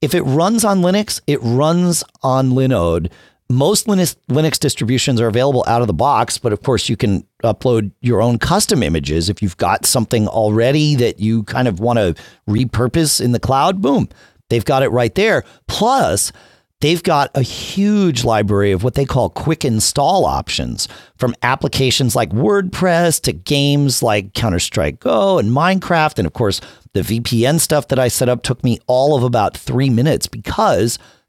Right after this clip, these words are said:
they already had the quick install option ready to go. I just clicked, "I want this WireGuard V P N," and boom,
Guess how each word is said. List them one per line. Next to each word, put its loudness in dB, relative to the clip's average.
they 0
already 0
had 0
the 0
quick -4
install 0
option 0
ready 0
to -2
go. 0
I 0
just -4
clicked, -2
"I -12
want -6
this -4
WireGuard -2
V -2
P 0
N," 2
and 2
boom, 0